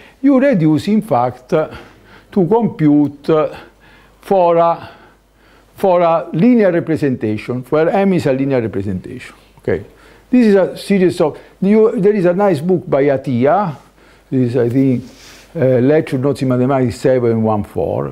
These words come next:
if I remember correctly, from seventy-nine, where you, you can, uh, learn, uh, what is a, uh, uh, pseudo differential operator, uh, what is all this thing, and you le-, read, it's a small book, and you learn.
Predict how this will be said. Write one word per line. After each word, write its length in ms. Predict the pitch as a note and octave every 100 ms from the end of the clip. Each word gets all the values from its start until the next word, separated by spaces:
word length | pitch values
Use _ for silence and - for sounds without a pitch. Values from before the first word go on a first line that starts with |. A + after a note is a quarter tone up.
| B2+
if 180 | A2 F2+
I 40 |
remember 380 | F2+ F#2 E2+ F#2+
correctly, 880 | - E2+ E2 D#2+ - F2 D#2+ A2+ - - -
from 640 | - A#2+ G#2+ G#2 G2 -
seventy-nine, 960 | - - B2+ A#2 G2+ G#2 E2 G2+ F#3 A3+
where 240 | A3+ D#3+
you, 260 | D#3 E3+ F3
you 140 | F3
can, 360 | F3 B2 B2 A#2
uh, 100 | G#2+
learn, 480 | G#2 G2 G#2+ A2 G#2
uh, 160 | G2 - - -
what 180 | B2+ A2
is 180 | A2 -
a, 140 | A2 G#2 - _ - - _
uh, 1900 | B2 A2 G2+ G2+ F#2+ F#2 F#2 F2+ F2+ F2+ - - - - - - - - _ C3
uh, 220 | A#2+ A2
pseudo 320 | - C3 G#2+ G2+
differential 500 | F#2 A2+ A2+ A2 F#2+
operator, 1040 | G2+ G#2 B2+ C#3 C3 B2+ B2 A#2+ B2 A#2
uh, 40 |
what 240 | G#2+ G#2+ G#2
is 200 | G2 -
all 140 | A#2+
this 220 | G2+ G2+
thing, 260 | - - G#3+
and 140 | A2+
you 100 | G#2+ G2+
le-, 1080 | G2+ F#2+ G2+ C3 D3 E3+ E3 - C3 C3 B2+
read, 220 | C3+ C#3
it's 260 | A#2 A2+
a 80 | C#3
small 260 | G2+ E3+ C#3
book, 360 | A#2+ A2+ A2+
and 200 | - -
you 120 | - -
learn. 160 | -